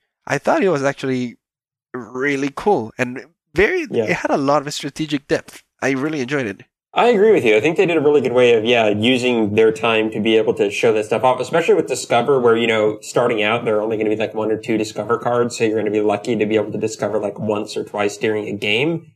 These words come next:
Speaker 2: giving you a chance where you can just discover over and over again and really get a feel for the numbers game and that and how
Speaker 1: Yeah,
Speaker 2: often you're getting good
Speaker 1: exactly.
Speaker 2: cards from it is really smart.
Speaker 1: Like, obviously, it was
Speaker 2: Um,
Speaker 1: overdone, and in a way, they also made it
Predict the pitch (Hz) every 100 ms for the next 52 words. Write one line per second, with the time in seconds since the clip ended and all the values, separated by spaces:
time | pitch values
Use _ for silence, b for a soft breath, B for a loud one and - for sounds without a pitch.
0 | - 127 135 117 110 - 113 - 107 117
1 | 107 - 113 117 107 110 120 110 107 101
2 | 101 113 120 107 117 110 110 - 113 113
3 | 110 104 104 107 117 113 107 117 110 110
4 | 110 113 110 117 127 127 107 107 110 120
5 | 123 107 107 110 117 139 135 117 175 165
6 | 143 107 123 107 104 156 139 165 208 226
7 | 214 160 151 - 165 135 117 139 135 107
8 | 110 - 175 208 180 156 190 220 180 160
9 | 156 - 156 156 147 147 135